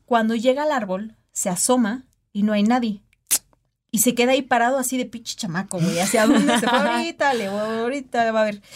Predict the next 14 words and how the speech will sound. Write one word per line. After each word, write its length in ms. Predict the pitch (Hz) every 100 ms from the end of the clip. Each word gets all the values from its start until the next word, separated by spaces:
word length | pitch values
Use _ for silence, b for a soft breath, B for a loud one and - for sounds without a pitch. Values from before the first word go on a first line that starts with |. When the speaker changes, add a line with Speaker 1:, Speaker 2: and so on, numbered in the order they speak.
| B -
Speaker 1:
¿no? 80 | 240
Entonces, 400 | 285 269 254 311
como 300 | - 247 254
que 100 | 226
no 280 | 208 233 262
lo 120 | 294
encuentra, 720 | 254 240 262 247 185 214 359 _ _
voltea 560 | 202 202 190 196 214 220
hacia 160 | 240
atrás, 540 | 240 254 233 226 247 -
voltea 500 | 175 170 - 185 190
del 140 | 202 208
otro 200 | 214 233
lado, 400 | 220 202 233